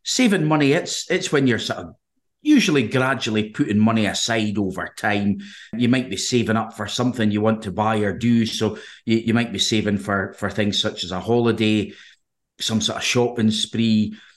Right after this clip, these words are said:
maybe a deposit on a new home. So that might be money that you, you kind of save up to, to help with your deposit. It, it might even just be that you're, you're saving funds for a rainy day. So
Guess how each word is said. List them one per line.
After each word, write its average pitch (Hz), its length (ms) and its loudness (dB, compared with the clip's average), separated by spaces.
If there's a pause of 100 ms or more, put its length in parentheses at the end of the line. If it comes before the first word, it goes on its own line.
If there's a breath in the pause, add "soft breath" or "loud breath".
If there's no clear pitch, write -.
maybe 120 220 -2
a 107 40 -4
deposit 123 500 0
on 113 100 0
a 113 60 2
new 110 220 4
home. 131 380 2
So 127 180 -2
that 123 80 -10
might 117 180 -2
be 104 80 -8
money 113 300 0
that 107 160 -6
you, 107 120 -2
you 107 200 -8
kind 101 180 -4
of 98 80 -6
save 110 300 0
up - 240 -4
to, 107 280 0
to 104 100 -8
help 113 260 -4
with 107 80 0
your 104 100 0
deposit. 120 680 0 (260 loud breath)
It, 214 200 0
it 208 100 0
might 190 160 2
even 139 240 2
just 131 220 -2
be 139 160 2
that 127 180 0
you're, 120 220 2
you're 113 160 -6
saving 120 380 2
funds 131 420 0
for 117 120 -4
a 117 120 0
rainy 123 340 2
day. 143 280 0
So 139 340 0